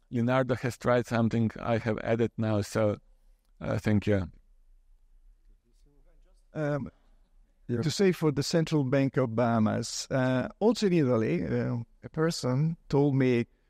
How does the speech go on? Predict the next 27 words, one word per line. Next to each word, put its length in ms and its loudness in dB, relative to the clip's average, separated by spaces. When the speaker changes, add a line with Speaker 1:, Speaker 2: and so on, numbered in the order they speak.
Speaker 2:
uh, 320 2
"We 180 4
are 100 4
different 640 0
from 340 2
Bahamas." 800 -2
I 180 -2
don't 220 0
think 280 -4
so, 100 -10
in 120 -2
the 100 0
sense 380 0
that 240 -2
every 360 2
country, 600 0
every 200 2
experience 560 0
is 140 -2
very 380 2
important, 760 -4
and 340 0
Bahamas 600 0
at, 220 2
i-, 160 -4
now 640 2
are 280 2